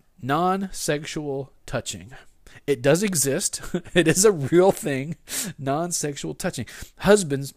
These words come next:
really, really, you can feel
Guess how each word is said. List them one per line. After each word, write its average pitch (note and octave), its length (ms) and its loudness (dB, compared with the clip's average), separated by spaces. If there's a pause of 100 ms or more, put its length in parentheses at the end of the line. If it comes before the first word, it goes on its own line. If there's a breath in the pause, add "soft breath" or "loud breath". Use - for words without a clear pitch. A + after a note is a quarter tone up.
(680)
really, C3 480 4 (260 loud breath)
really, D3+ 300 2
you C#3 80 0
can B2+ 160 -10
feel A3 560 2